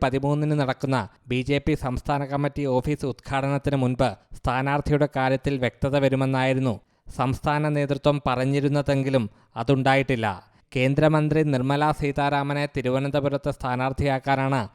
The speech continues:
അമിത്ഷായ്ക്ക് താൽപ്പര്യം. എന്നാൽ നിർമ്മലയ്ക്ക് മത്സരിക്കാൻ താൽപ്പര്യക്കുറവുണ്ട്. ഇത് പ്രധാനമന്ത്രി നരേന്ദ്രമോദിയെ അവർ അറിയിക്കുകയും ചെയ്തു. തിരുവനന്തപുരത്ത് മത്സരിക്കാൻ കേന്ദ്രമന്ത്രി രാജീവ്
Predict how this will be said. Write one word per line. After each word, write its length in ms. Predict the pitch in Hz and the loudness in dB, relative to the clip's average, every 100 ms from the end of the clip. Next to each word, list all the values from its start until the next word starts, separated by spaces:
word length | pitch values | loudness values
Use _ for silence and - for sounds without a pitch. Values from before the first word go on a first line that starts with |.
| _ 120 | _ -4
അമിത്ഷായ്ക്ക് 640 | 127 131 - 147 143 143 | 0 0 0 -2 0 0
താൽപ്പര്യം. 520 | 127 123 123 117 104 - _ _ - | 0 0 0 -2 -2 -8 _ _ -8
എന്നാൽ 380 | 123 143 143 101 - _ | -2 2 2 -2 -10 _
നിർമ്മലയ്ക്ക് 480 | 131 131 147 151 160 | -4 -2 0 -2 -2
മത്സരിക്കാൻ 600 | 139 131 - 147 135 147 139 | -2 -2 -4 -6 -2 -4 -2
താൽപ്പര്യക്കുറവുണ്ട്. 840 | 127 123 139 135 139 127 110 101 92 _ _ | -4 -2 -4 2 2 2 0 -6 -10 _ _
ഇത് 200 | 127 147 143 | -2 0 0
പ്രധാനമന്ത്രി 680 | 131 123 143 151 151 147 | -4 -2 -2 0 -2 -2
നരേന്ദ്രമോദിയെ 840 | 147 131 131 139 143 139 139 143 143 | -2 -2 -2 -2 -2 -2 -2 -2 -4
അവർ 320 | 120 120 135 | -4 -2 -2
അറിയിക്കുകയും 720 | 120 123 139 131 139 143 139 | -2 -6 -6 -6 -4 -4 -4
ചെയ്തു. 420 | 131 120 107 95 - _ _ _ | -6 -6 -6 -12 -16 _ _ _
തിരുവനന്തപുരത്ത് 840 | 139 143 156 160 160 160 156 151 160 | 0 2 0 0 -2 -2 -2 -2 -4
മത്സരിക്കാൻ 640 | 139 - 147 139 147 113 - _ _ 143 | -4 -6 -8 -2 0 -2 -6 _ _ -2
കേന്ദ്രമന്ത്രി 680 | 139 151 160 156 156 160 | -2 0 0 0 0 0
രാജീവ് 400 | 143 127 127 147 | 0 0 0 -2